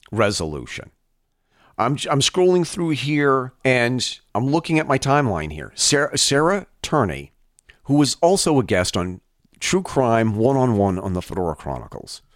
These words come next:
talking about her sister's case. Because she had a podcast devoted to her sister, the case has been reopened, and the prosecution has moved on this case because Sarah w-,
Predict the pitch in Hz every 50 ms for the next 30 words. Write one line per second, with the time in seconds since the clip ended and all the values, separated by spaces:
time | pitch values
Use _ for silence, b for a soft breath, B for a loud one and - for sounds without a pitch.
0 | b b b b b - - 120 131 - 139 139 131 117 131 135 107 - 127 -
1 | - - 202 190 - - - 95 92 - - - - 78 58 50 - - - -
2 | - - _ _ _ _ _ _ _ _ b b b b b b - - - 120
3 | 117 135 131 - 170 175 170 151 127 - - 92 131 135 110 - - - 151 175
4 | 190 175 - - 120 113 92 85 - - - _ - 110 101 - - 113 156 190
5 | 185 208 170 - - 180 170 151 135 139 131 - - - 202 180 - - - -
6 | - 64 50 - _ _ _ _ _ _ _ _ _ _ _ _ _ b b b
7 | b b b b b b b b b b b b - 110 135 - - 147 214 214
8 | 185 - 170 151 123 135 151 135 120 107 117 123 110 110 107 107 101 - - -
9 | 50 - - - - _ - 113 120 120 - - - 147 170 170 156 - 156 -
10 | - - 151 147 143 - - - 98 90 90 76 - _ _ - 135 120 117 85
11 | 104 120 139 143 131 110 90 95 - - 104 98 87 85 90 85 - - - -
12 | 117 85 71 69 - - b b b b - 151 139 180 180 139 - - - -
13 | - - 196 190 170 151 143 139 139 - _ _ - - - 147 131 -